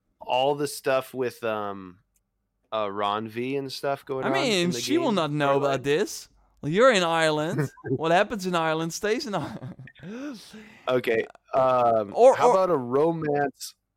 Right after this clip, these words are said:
Speaker 1: choice option? Where you have to
Speaker 2: Nah.
Speaker 1: pick one person or the other. Like a, you can't have one,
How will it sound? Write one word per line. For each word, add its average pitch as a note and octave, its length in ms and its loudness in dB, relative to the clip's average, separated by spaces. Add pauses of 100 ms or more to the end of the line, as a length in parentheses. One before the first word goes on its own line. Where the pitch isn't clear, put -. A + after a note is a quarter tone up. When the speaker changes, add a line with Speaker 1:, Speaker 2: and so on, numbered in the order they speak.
(300)
Speaker 1:
choice E3 680 -4 (100)
option? - 480 -12 (500)
Where C#3+ 120 -10
you D#3 140 -4
have D3 340 0
to G#2+ 60 -6
Speaker 2:
Nah. A#2 40 -10
Speaker 1:
pick A#2+ 160 -12
one A#2 420 -6 (100)
person A2+ 560 -4
or A2+ 240 2
the G#2 240 -4
other. F#2 440 -2
Like F#2 280 -6
a, F2 300 -2
you G#2 180 -12
can't G2+ 400 -6
have F#2 280 -4
one, F2+ 500 -4